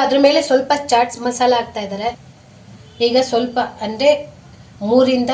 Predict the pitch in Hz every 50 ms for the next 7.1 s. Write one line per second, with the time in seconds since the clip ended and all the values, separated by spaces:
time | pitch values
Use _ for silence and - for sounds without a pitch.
0 | 269 254 220 214 220 233 233 233 - 277 285 285 285 285 - - - - - -
1 | - - - - - - - - 202 190 208 226 233 240 233 - - - - -
2 | - - - 220 226 220 226 240 240 240 240 240 240 247 202 190 214 226 220 -
3 | 220 214 214 - 202 190 - 143 - - - - - - - - - - - -
4 | - - 240 254 247 269 277 294 294 311 320 311 277 254 247 262 262 254 254 269
5 | 262 277 277 294 320 330 - - - - 247 247 233 240 240 233 226 226 220 220
6 | 214 214 214 208 196 190 214 214 214 - 233 233 247 269 285 277 - 262 254 262
7 | 254